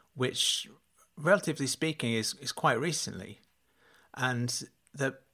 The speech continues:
bad guy in this book was constantly being referred to as being horribly fat. And, uh, a-, any kind of description of this bad guy who was in pursuit of the good guys,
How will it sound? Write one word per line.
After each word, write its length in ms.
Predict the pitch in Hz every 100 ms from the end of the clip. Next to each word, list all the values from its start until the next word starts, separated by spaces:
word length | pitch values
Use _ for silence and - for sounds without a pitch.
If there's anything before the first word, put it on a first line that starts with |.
| _ 131 -
bad 300 | 165 214 -
guy 220 | 120 104
in 180 | 101 104
this 180 | 101 -
book 520 | - 120 - - - - _ -
was 540 | 107 104 107 - - - - _ -
constantly 540 | 165 175 - 123 120
being 340 | 113 113 113
referred 460 | 110 104 120 113 104
to 320 | - 107 101 -
as 80 | 104
being 260 | - 104 107
horribly 480 | - 110 98 101
fat. 500 | 92 110 85 - - - - - - -
And, 320 | 107 104 98 - 131
uh, 100 | - - _ _ -
a-, 240 | 147 -
any 160 | 156 143
kind 340 | 135 127 117
of 80 | 110
description 840 | 127 117 - - - - 101 98 113 - -
of 200 | 98 -
this 240 | 101 -
bad 340 | - 110 101
guy 240 | - 92 90
who 160 | 95
was 160 | 92 92
in 140 | 90
pursuit 380 | 90 98 - 98
of 80 | 95
the 80 | 98
good 220 | 95 92
guys, 500 | 90 90 - -